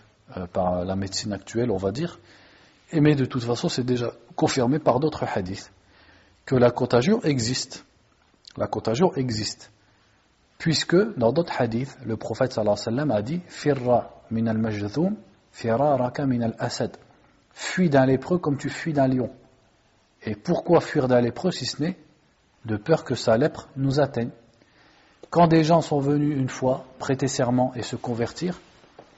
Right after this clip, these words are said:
le prophète sallallahu alayhi wa sallam prêtait serment en prenant la main des gens. Et parmi eux, il y avait un lépreux, et le prophète sallallahu alayhi wa sallam a dit qu'il ne vienne pas, qu'il reste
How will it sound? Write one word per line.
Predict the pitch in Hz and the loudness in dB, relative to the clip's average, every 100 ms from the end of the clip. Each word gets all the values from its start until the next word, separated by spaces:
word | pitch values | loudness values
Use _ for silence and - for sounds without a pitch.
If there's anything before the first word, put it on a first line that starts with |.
| - - | -12 -6
le | 120 | -4
prophète | - 123 139 | -2 -2 -2
sallallahu | 127 117 | 2 2
alayhi | 101 131 | 0 0
wa | |
sallam | 160 147 | 0 0
prêtait | 127 - 120 | -2 -2 -4
serment | - 107 123 180 - - - | -2 0 0 -2 -8 -20 -10
en | 117 107 | -8 -6
prenant | - 131 127 | 0 4 6
la | 117 117 | 6 4
main | 160 127 | 2 0
des | 120 | 0
gens. | 110 98 - _ _ _ _ _ _ _ - | -2 -6 -12 _ _ _ _ _ _ _ -8
Et | 120 | 0
parmi | - 131 143 147 | 4 4 4 2
eux, | |
il | 131 | 2
y | 127 | 2
avait | 120 123 | 2 0
un | 117 | 0
lépreux, | 113 - 160 208 - - _ _ _ | -2 -2 -2 -4 -6 -20 _ _ _
et | 127 131 | -2 0
le | 131 | 0
prophète | - - 143 | -2 -2 0
sallallahu | 123 117 110 | 2 0 0
alayhi | 123 | -2
wa | 156 | -2
sallam | 202 - _ | -2 -8 _
a | 117 113 | -6 -4
dit | 135 139 | -4 -6
qu'il | 123 117 | -4 -4
ne | 113 | -2
vienne | 127 143 | 0 0
pas, | 139 147 - - - _ _ | 2 0 0 -6 -20 _ _
qu'il | 123 123 | -2 2
reste | 127 139 - - | 4 4 0 -14